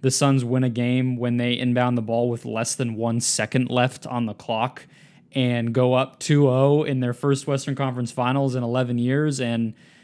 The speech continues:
and one of, you know, the first opportunities they've ever, the only opportunities they've ever had to go to the finals.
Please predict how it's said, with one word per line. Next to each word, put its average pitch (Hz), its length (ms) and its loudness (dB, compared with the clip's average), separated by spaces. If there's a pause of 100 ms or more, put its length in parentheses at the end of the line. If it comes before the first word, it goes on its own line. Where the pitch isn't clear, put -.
(120)
and 120 260 -4
one 143 240 2
of, 143 340 2
you 127 120 0
know, 123 160 0
the 123 120 0
first 135 280 0
opportunities 135 580 0
they've 120 200 -2
ever, 127 440 -2
the 127 100 0
only 143 280 2
opportunities 139 480 0
they've 123 160 -2
ever 131 320 2
had 127 220 4
to 135 60 2
go 131 140 2
to 131 60 0
the 120 100 -4
finals. 139 560 -4